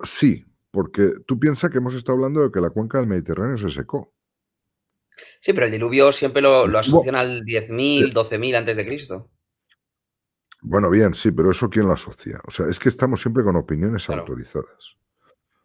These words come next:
Speaker 1: ¿eh? Entonces, la cuenca del Mediterráneo se secó. Y, y los ríos siguieron fluyendo a ella. O sea que, eh, aunque los lagos que hubiera en el fondo, las zonas que no se llegaron a secar, porque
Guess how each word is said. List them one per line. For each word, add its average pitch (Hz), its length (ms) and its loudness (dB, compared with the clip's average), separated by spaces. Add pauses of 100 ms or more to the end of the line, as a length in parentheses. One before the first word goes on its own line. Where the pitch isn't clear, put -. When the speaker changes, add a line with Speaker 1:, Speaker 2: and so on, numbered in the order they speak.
(220)
Speaker 1:
¿eh? 107 180 0 (360)
Entonces, 101 400 2
la 104 120 2
cuenca 175 340 2
del 175 100 4
Mediterráneo 143 480 -2
se 104 160 -10
secó. - 320 -12 (1700)
Y, 98 440 -2
y 87 40 -4
los 73 160 -2
ríos 104 200 0
siguieron 117 340 4
fluyendo 78 480 -2
a 151 100 6
ella. 185 260 2 (440)
O - 60 -16
sea - 180 -4
que, 73 140 -8 (380)
eh, 67 180 -8
aunque 78 260 -8
los 73 300 -6
lagos 113 360 4
que - 100 -8
hubiera 107 200 0
en 113 80 -2
el 92 80 -4
fondo, 113 540 -6
las - 160 -12
zonas 80 280 -6
que - 120 -10
no 76 100 -6
se 76 100 -8
llegaron 78 320 -2
a 73 60 -6
secar, - 360 -4 (120)
porque - 320 -18